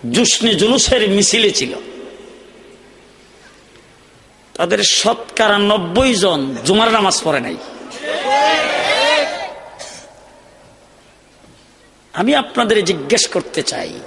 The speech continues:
নবীর মিলাদ দেওয়া, মিলাদ বর্ণনা করা,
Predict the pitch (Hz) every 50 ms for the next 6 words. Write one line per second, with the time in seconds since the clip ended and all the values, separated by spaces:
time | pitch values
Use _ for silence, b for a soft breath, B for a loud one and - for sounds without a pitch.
0 | - - - - - - - - - - B B B B B B B B B B
1 | B B B - 135 143 147 160 175 196 214 220 196 220 233 226 214 190 185 180
2 | 185 190 196 214 214 214 202 190 156 139 131 143 156 139 123 113 98 - - -
3 | - - - - - - - - - - - - - - - - - - - -
4 | - - - - - - 139 151 175 202 220 233 233 226 214 170 156 156 208 202
5 | 196 196 190 180 175 - - 165 151 151 151 151